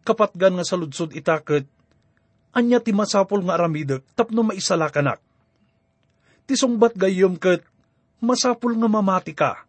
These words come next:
ken agtungpal ka iti aming nga bilin ti Dios. Dayta iti addang tapno maisalakan ka. Ni Apo tayo nga Isu Kristo ket isu ti manubot tayo. Daytoy ket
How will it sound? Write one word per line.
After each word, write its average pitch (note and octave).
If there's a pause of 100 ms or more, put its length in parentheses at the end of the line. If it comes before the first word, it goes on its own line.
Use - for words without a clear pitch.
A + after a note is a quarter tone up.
(580)
ken C4
agtungpal A3+
ka G#3+
iti -
aming G#3+
nga G#3+
bilin F#3+
ti D3+
Dios. - (1200)
Dayta A#3
iti G#3+
addang F3+
tapno F#3
maisalakan F#3
ka. B2+ (960)
Ni C#4
Apo C4
tayo A#3+
nga G#3+
Isu -
Kristo F#3
ket G3+ (180)
isu C4
ti A#3+
manubot A3
tayo. D#3+ (880)
Daytoy C4
ket A#3